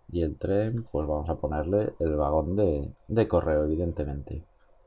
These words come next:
Cuzco Lima. Perfecto, esa la convertimos. Y ahora tenemos nueve. Yo no entiendo muy bien.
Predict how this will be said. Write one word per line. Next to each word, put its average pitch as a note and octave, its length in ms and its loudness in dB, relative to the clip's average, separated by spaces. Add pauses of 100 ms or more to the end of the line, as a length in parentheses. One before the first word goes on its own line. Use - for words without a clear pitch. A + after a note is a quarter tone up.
(2250)
Cuzco C3+ 340 2
Lima. D#2+ 440 2 (440)
Perfecto, F2+ 420 2
esa A2 140 0
la A2 80 4
convertimos. D3 840 -2 (320)
Y F#2+ 120 2
ahora B2+ 160 8
tenemos B2 360 4
nueve. E2+ 360 4
Yo A2+ 120 4
no C3+ 80 4
entiendo G2 360 6
muy F2 180 4
bien. D#2+ 520 2